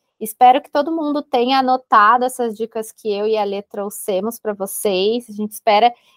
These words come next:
que, que vocês consigam colocar isso em prática, colocar tudo que a gente trouxe nessa etapa. E desejo muito sucesso pra todo mundo. Espero vê-los em breve.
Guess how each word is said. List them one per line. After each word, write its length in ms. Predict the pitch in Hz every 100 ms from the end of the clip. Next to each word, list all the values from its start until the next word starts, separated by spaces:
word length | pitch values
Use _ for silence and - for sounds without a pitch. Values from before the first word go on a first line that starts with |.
| _
que, 340 | - 240 226 220
que 100 | 208
vocês 360 | 220 233 233
consigam 480 | - 220 254 277 277
colocar 520 | 294 262 262 254 226
isso 200 | 302 -
em 100 | 302
prática, 600 | 285 220 190 196 - -
colocar 440 | 254 214 220 240 220
tudo 180 | 233 -
que 100 | 277
a 60 |
gente 260 | 247 240 -
trouxe 400 | 214 214 220 - _ _ _ _ -
nessa 580 | 202 208 208 226 -
etapa. 640 | 269 - 196 180 - 247 320 _ _ _
E 80 | 247
desejo 480 | 285 294 302 302 370
muito 380 | 359 349 381
sucesso 480 | - 349 302 262 277
pra 140 | - 269
todo 280 | 262 254 285
mundo. 320 | 247 226 247
Espero 440 | 269 - 233 220 240
vê-los 360 | 226 226 233
em 180 | 233 233
breve. 600 | 220 190 185 214 220 294